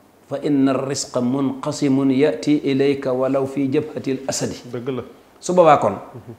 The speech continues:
Speaker 1: boo tolloo ci bay da nga bay.
Speaker 2: Mhm.
Speaker 1: Boo tolloo ci commerce nga def commerce ba nga man.
Speaker 2: Mhm.
Speaker 1: Bis bu ko suñ borom naree andi nag.
Speaker 2: Mhm.
Speaker 1: Kenn mënu koo tee ñëw.
Speaker 2: Dëgg la.
Speaker 1: Waaye su ko nërta andit kenn mënu koo tax a
Speaker 2: maa
Speaker 1: dikk.
Speaker 2: yaftahi
Speaker 1: "Maa
Speaker 2: Allah.
Speaker 1: yaftahi Allahu linnaasi min rahmatin.
Speaker 2: Fala mumsika laha.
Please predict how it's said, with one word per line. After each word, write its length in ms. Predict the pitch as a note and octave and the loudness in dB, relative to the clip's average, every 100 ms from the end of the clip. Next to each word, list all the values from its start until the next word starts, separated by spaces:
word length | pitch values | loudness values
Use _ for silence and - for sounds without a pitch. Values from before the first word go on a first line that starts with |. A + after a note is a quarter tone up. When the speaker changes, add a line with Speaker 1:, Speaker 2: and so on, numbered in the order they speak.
| - _ - | -20 _ -4
Speaker 1:
boo 80 | C#3+ | 0
tolloo 200 | C#3+ C#3 | 2 0
ci 80 | B2+ | 0
bay 120 | B2 | -2
da 60 | B2 | -2
nga 80 | B2 | -2
bay. 160 | A2 - - | -4 -6 -12
Speaker 2:
Mhm. 200 | B2+ A2+ G#2+ - _ _ _ | -14 -14 -18 -20 _ _ _
Speaker 1:
Boo 100 | C#3 | -4
tolloo 180 | C3 C#3+ | 0 0
ci 100 | C3 - | -2 -4
commerce 300 | - C3+ B2+ | -2 0 0
nga 100 | A#2 C3+ | 0 -2
def 140 | C3 | 0
commerce 300 | C#3 C3 B2 | 0 0 0
ba 80 | B2+ | 0
nga 60 | B2+ | 0
man. 160 | A#2 B2 | -2 -4
Speaker 2:
Mhm. 220 | B2+ A#2 - - | -10 -10 -18 -16
Speaker 1:
Bis 140 | - C3+ | -10 -6
bu 140 | D3 | -4
ko 100 | D3+ | -4
suñ 180 | D3 D3+ | -2 0
borom 220 | C#3+ C#3+ | 2 4
naree 240 | C3+ C#3+ C#3 | 4 4 4
andi 180 | C#3+ C3 | 2 2
nag. 120 | B2 - - | 0 -2 -14
Speaker 2:
Mhm. 200 | A#2+ A2+ - _ _ _ _ _ _ _ _ | -14 -14 -18 _ _ _ _ _ _ _ _
Speaker 1:
Kenn 300 | C#3 C#3 C3+ | -4 0 2
mënu 320 | C#3 C3+ C#3 - | 2 0 0 -2
koo 160 | D#3 | -6
tee 240 | - A#2+ A#2 | -4 0 2
ñëw. 180 | B2+ A2 - - | 2 -2 -8 -14
Speaker 2:
Dëgg 160 | G2+ G#2 | -12 -10
la. 60 | G2 - | -12 -10
Speaker 1:
Waaye 260 | B2+ C3 C#3 | -2 2 2
su 120 | D3 | 0
ko 140 | E3 | 0
nërta 380 | D3+ D#3 D#3+ D#3+ | 0 0 0 -2
andit 260 | D3 C#3 C3+ | 0 -2 -2
kenn 240 | C#3+ B2+ A#2+ | -2 0 2
mënu 240 | B2+ B2 | 0 -2
koo 140 | B2 | -4
tax 180 | A#2 A#2+ | -8 -6
a 40 | A#2+ | -4
Speaker 2:
maa 60 | |
Speaker 1:
dikk. 100 | A#2+ | -4
Speaker 2:
yaftahi 200 | A#2 B2 B2+ | -4 -4 0
Speaker 1:
"Maa 100 | C#3+ | 2
Speaker 2:
Allah. 120 | C#3+ | 4
Speaker 1:
yaftahi 360 | C#3+ - C#3 B2+ | 2 0 -2 -2
Allahu 320 | B2 C3+ B2 | 2 2 2
linnaasi 340 | C3 C3+ C3+ B2 | 2 2 0 0
min 100 | C3+ | 0
rahmatin. 480 | A#2+ D#3+ D#3 E3 C3+ | 2 0 2 2 2
Speaker 2:
Fala 180 | B2+ A#2+ | 2 2
mumsika 380 | A2+ A2 - | 0 -4 -8
laha. 80 | G#2+ | -4